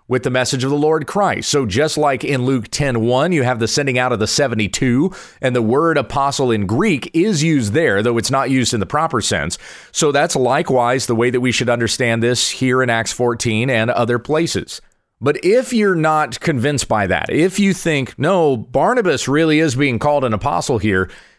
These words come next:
James, the Lord's half-brother, is really being called an apostle in Galatians chapter one,"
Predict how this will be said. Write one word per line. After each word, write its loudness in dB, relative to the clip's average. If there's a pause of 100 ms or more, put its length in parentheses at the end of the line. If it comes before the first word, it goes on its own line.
(100)
James, 0
the 2
Lord's 0
half-brother, 0
is 0
really 2
being 0
called 0
an 0
apostle 0
in 0
Galatians 0
chapter 0
one," 0